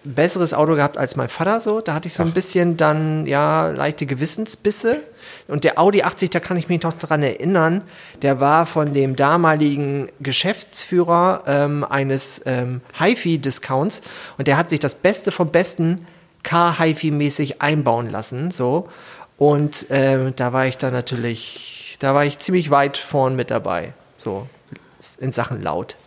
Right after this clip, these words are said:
Speaker 2: Wir, wir reden jetzt von einem, ähm, Audi achtzig, äh,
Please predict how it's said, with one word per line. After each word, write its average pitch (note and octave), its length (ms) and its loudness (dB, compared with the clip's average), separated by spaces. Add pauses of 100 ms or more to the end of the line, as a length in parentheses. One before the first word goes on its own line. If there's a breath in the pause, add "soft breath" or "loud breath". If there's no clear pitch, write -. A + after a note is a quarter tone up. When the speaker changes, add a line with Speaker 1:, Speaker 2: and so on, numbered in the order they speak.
(240)
Speaker 2:
Wir, F2+ 240 -2
wir G2 140 4
reden A2+ 180 4
jetzt G#2+ 280 2
von F#2+ 220 -2
einem, F#2+ 440 -2
ähm, F2 460 2 (500 loud breath)
Audi A2 260 4
achtzig, - 420 -2
äh, G2 160 0